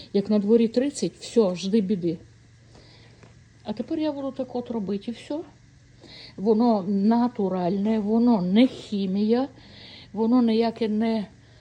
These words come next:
не знаю як. Партенокарпін називається, читайте про нього. Які хорошенькі, гляньте. Ай,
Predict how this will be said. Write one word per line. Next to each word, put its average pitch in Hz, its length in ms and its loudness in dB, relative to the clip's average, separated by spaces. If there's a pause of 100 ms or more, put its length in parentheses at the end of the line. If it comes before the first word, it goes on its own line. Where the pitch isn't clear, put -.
(180)
не 196 300 -2
знаю 190 440 0
як. 240 300 0 (600)
Партенокарпін 208 1000 -2
називається, 226 760 0
читайте 214 600 2
про 226 200 2
нього. 226 400 2 (480)
Які 196 300 -16
хорошенькі, 214 640 -6
гляньте. 254 480 -4 (960)
Ай, 269 260 -6